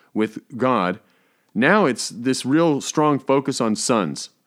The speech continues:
He starts off chapter ten by saying, "These are the generations of the sons of Noah, Shem, Ham, and Japheth. Sons were born to them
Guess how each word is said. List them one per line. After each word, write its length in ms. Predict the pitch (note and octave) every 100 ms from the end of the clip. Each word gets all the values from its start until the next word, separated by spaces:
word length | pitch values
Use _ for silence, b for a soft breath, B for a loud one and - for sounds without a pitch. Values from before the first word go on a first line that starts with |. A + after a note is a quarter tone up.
| _ _ _ _ _ _ _ _ _
He 180 | D3 C3+
starts 340 | B2 E3 D3+ D3+
off 220 | D3 C#3+
chapter 300 | D#3 C3 A2+
ten 180 | D3 A#2+
by 60 |
saying, 260 | A2 A2+ G2
"These 260 | C#3+ E3 C3+
are 160 | C3+
the 220 | A#2 A2 G#2
generations 800 | F2 C3+ C3 A#2+ A2+ A#2 G#2 F#2+
of 200 | A2 G2
the 80 |
sons 300 | G2+ B2 A#2+
of 80 | G#2
Noah, 340 | G#2+ G#2+ F2+ -
Shem, 360 | - C3 A#2+
Ham, 260 | A2 A2+ G#2
and 160 | F#2+
Japheth. 400 | E2+ A2 F#2+ -
Sons 440 | - - C#3+ C#3+ -
were 120 | A2+
born 280 | G2 A#2+ A#2
to 60 |
them 340 | G2 G2+ F#2+